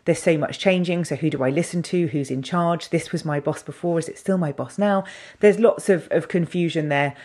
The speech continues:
that all really links into some of the culture about how things happen in the organisation. And the final piece of chaos can often be the mixed messages from leaders. And this can often happen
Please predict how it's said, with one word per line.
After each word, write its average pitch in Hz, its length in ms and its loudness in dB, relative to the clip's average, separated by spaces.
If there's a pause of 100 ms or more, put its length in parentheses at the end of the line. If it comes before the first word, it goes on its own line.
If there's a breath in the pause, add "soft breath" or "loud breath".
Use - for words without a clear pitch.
(120 loud breath)
that 202 120 6
all 214 180 4
really 185 280 4
links 175 300 0
into 190 260 2
some 156 200 -4
of 143 80 -2
the 156 80 2
culture 156 520 -2
about 143 260 -2
how 147 180 -2
things 139 320 -2
happen 135 520 -6
in 139 140 -6
the 135 100 -4
organisation. - 880 -6 (760 loud breath)
And 202 140 6
the 214 60 2
final 294 340 2
piece 185 300 0
of 156 260 2
chaos 165 320 0
can 214 140 2
often 240 240 -2
be 208 100 2
the 190 100 2
mixed - 320 -2
messages 180 480 -2
from 143 160 -6
leaders. 135 440 -2
And 196 100 4
this 247 140 2
can 254 160 0
often 285 240 -2
happen 151 520 -2